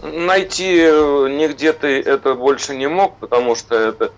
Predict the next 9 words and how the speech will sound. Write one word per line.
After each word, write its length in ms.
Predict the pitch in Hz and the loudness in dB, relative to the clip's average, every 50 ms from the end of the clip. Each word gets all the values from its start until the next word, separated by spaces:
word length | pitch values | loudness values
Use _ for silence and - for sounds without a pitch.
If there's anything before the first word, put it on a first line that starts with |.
| _ - - _ _ _ | _ -20 -20 _ _ _
просто 380 | - 123 139 139 139 - 120 120 | -2 0 0 0 0 0 -2 0
мой 180 | 120 120 117 | 2 0 0
знакомый, 720 | 104 104 117 113 104 - - 156 156 165 180 185 185 175 160 | 0 -2 -4 -6 -4 -2 0 0 0 0 0 -4 -4 -6 -6
э, 680 | 156 143 139 139 143 131 120 101 95 101 113 113 107 113 120 | -8 -10 -10 -8 -8 -6 -6 -8 -8 -8 -8 -6 -8 -8 -6
хороший 500 | - - 139 127 135 131 120 - 135 113 | -4 0 0 2 0 0 -2 -4 -8 -6
знакомый 600 | 110 117 117 117 - 151 160 160 151 143 135 110 | -4 -4 -4 -2 0 0 0 0 0 -2 -4 -4
и 220 | - - 107 104 | -6 -8 -8 -8
бывший 540 | 101 90 90 104 92 - - - 113 101 95 - _ - _ _ _ _ - | -6 -6 -6 -6 -6 -6 -6 -6 -6 -8 -8 -12 _ -20 _ _ _ _ 0
автор, 460 | - 127 120 - - - - 110 - | 2 2 2 2 0 -4 -6 -6 -6